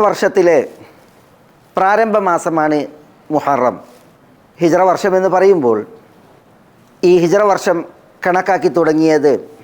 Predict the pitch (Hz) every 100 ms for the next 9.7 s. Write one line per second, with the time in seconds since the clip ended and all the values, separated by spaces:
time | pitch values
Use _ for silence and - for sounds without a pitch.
0 | - _ _ - _ _ - 160 202 196
1 | 190 175 185 175 170 170 165 170 160 156
2 | 160 151 - - _ _ _ - 170 151
3 | 151 151 156 160 156 - - _ _ _
4 | _ _ _ - 202 233 208 226 226 214
5 | 208 180 185 160 - 170 208 208 196 180
6 | 180 170 185 180 175 175 196 190 175 180
7 | 175 170 165 160 165 165 160 160 165 160
8 | 151 - 151 139 135 127 120 95 - _
9 | _ _ - 151 151 175